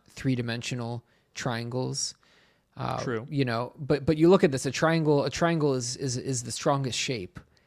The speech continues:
Speaker 1: And I think it provides a very solid foundation for the next. I was gonna ask a, a couple minutes ago, I was gonna say,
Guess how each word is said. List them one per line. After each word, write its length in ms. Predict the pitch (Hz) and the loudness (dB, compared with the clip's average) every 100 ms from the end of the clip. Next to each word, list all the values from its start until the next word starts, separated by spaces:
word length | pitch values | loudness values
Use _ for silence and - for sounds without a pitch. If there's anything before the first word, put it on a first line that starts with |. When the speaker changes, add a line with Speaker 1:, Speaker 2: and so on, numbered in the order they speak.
| _ _ - | _ _ -8
Speaker 1:
And 300 | 127 120 113 | -4 -4 -2
I 100 | 139 | -2
think 300 | 135 147 131 | 0 -2 -2
it 80 | 131 | -4
provides 320 | 135 131 127 | 0 2 2
a 60 | 127 | 4
very 200 | 135 127 | 4 4
solid 340 | - 127 117 | 2 0 0
foundation 600 | 113 113 110 113 113 110 | -2 -6 -4 -4 -4 -6
for 140 | 110 113 | -8 -6
the 100 | 113 | -6
next. 540 | 120 117 - - - - - - | -4 -4 -2 -4 -6 -12 -20 4
I 80 | 165 | 8
was 140 | 185 | 8
gonna 200 | 151 202 | 8 6
ask 520 | 139 170 160 - - - _ | 6 4 2 0 -8 -14 _
a, 160 | 139 131 101 | 0 0 -2
a 240 | - 135 131 | -4 -4 -2
couple 240 | 156 139 | 0 2
minutes 300 | 135 160 - | 2 0 0
ago, 120 | 139 | 0
I 40 | 131 | 2
was 120 | 131 | 2
gonna 220 | 156 139 | -2 -2
say, 400 | - 160 143 127 | 0 2 2 0